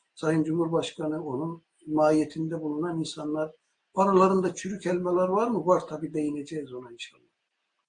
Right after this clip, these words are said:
Fakat genel olarak Türkiye'yi, bugünün Türkiye'sini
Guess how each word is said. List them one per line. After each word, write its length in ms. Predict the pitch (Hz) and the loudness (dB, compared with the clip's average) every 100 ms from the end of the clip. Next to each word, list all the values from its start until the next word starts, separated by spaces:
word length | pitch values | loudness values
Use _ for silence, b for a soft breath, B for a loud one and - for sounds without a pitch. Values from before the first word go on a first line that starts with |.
| _ _ _ _ - | _ _ _ _ -8
Fakat 300 | 226 - - | -6 -4 0
genel 280 | 160 240 | 2 4
olarak 540 | 240 160 135 127 - _ _ _ _ _ _ _ _ | 4 4 2 -4 -10 _ _ _ _ _ _ _ _
Türkiye'yi, 720 | 202 196 - 165 147 127 131 | -4 -4 -4 -4 -2 -4 -4
bugünün 400 | 180 185 165 139 | -2 2 4 4
Türkiye'sini 840 | - 202 - 139 123 - 120 120 | 0 -12 -8 -6 -6 -8 -6 -8